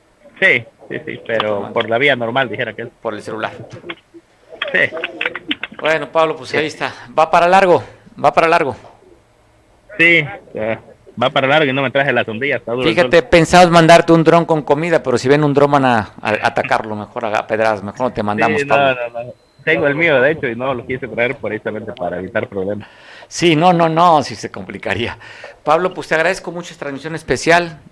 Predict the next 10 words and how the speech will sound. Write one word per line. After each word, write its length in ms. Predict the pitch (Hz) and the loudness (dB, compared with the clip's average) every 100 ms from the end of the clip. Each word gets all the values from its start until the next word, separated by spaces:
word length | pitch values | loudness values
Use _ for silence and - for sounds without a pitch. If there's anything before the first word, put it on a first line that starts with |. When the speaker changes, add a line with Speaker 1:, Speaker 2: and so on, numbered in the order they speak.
| - | -8
Speaker 2:
ya 180 | 127 127 | -2 -2
un 120 | 127 | -2
veinte 280 | 123 117 120 | -6 -8 -8
minutos 320 | 117 117 104 | -8 -10 -16
después 240 | - 120 | -10 -8
de 80 | 113 | -6
la 80 | 110 | -6
hora 120 | 113 | -6
que 100 | 107 | -10
terminamos. 680 | 104 104 110 117 120 131 - | -14 -12 -8 -6 -6 -10 -16